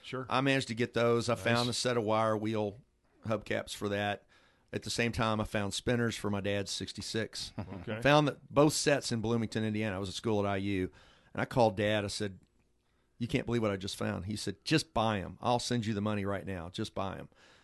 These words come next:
Speaker 2: And it was the right thing to do. <laughs> It,
Speaker 1: I got
Speaker 2: it dressed
Speaker 1: you.
Speaker 2: up both
Speaker 1: Right,
Speaker 2: cars so
Speaker 1: right,
Speaker 2: much.
Speaker 1: right.
Speaker 2: Um,
Speaker 1: <laughs>
Speaker 2: so I had the Mustang, and, and I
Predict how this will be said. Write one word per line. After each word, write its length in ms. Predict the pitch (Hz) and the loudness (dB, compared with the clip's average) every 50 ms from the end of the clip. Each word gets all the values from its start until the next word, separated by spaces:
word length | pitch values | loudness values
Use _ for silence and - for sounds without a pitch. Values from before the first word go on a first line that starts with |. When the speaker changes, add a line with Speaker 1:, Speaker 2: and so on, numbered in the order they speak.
| _ _ - | _ _ -10
Speaker 2:
And 400 | 107 110 110 104 104 104 101 98 98 | -6 -4 -2 0 0 -2 -2 -2 -4
it 20 | |
was 120 | 107 101 98 | -4 -4 -4
the 80 | 104 | -4
right 200 | 107 107 98 - | -4 -4 -4 -4
thing 200 | - 110 101 98 | -4 -4 -4 -2
to 40 | 92 | -2
do. 100 | 107 127 - - - - | 0 0 -2 0 4 2
<laughs> 0 | 196 - - | 2 4 6
It, 120 | 196 190 | 6 6
Speaker 1:
I 160 | 117 135 180 202 | 6 4 0 0
got 140 | 202 185 151 | 0 4 4
Speaker 2:
it 120 | 151 135 | 4 8
dressed 260 | 131 160 143 - - | 8 8 8 8 8
Speaker 1:
you. 60 | 147 | 4
Speaker 2:
up 100 | 131 - | 4 6
both 180 | - 131 127 123 | 6 6 6 6
Speaker 1:
Right, 60 | 135 143 | 6 8
Speaker 2:
cars 300 | 131 123 120 113 107 - | 8 8 8 6 4 2
so 140 | - 113 107 | 0 0 2
Speaker 1:
right, 40 | 107 | 2
Speaker 2:
much. 260 | 104 113 110 110 - - - - | 0 0 -2 -6 -8 -14 -14 -10
Speaker 1:
right. 280 | 113 117 110 104 107 - _ _ - 127 | -8 -6 -6 -6 -8 -10 _ _ 2 4
Speaker 2:
Um, 420 | 127 123 120 120 117 110 107 101 - _ _ _ _ _ _ - - | 6 8 8 8 6 4 2 -2 -8 _ _ _ _ _ _ -20 -20
Speaker 1:
<laughs> 460 | - - - - 123 - - - - - | -20 -14 -8 -8 -8 -8 -10 -14 -10 0
Speaker 2:
so 200 | - 156 143 135 | 6 10 10 12
I 120 | 131 143 | 12 10
had 100 | 151 147 | 10 8
the 80 | 143 131 | 6 6
Mustang, 600 | 131 131 131 - - 127 120 120 120 120 117 113 | 6 6 4 4 4 4 4 4 4 4 2 2
and, 120 | 113 107 - | 0 -2 -2
and 160 | 110 110 107 | -2 -2 -2
I 120 | 104 104 | -2 -2